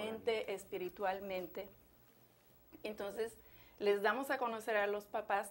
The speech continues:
Speaker 2: también el modelo de la universidad. Es un modelo muy, muy dinámico,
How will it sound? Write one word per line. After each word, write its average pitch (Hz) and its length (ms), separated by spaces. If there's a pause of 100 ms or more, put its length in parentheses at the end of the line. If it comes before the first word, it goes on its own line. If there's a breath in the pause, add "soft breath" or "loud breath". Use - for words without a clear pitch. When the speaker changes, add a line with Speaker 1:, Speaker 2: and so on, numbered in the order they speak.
(120)
Speaker 2:
también 202 340
el 220 200
modelo 233 680
de 208 200
la 196 140
universidad. 180 720 (100)
Es 196 220
un 233 100
modelo 190 360
muy, 269 460 (520 loud breath)
muy 208 220
dinámico, 240 920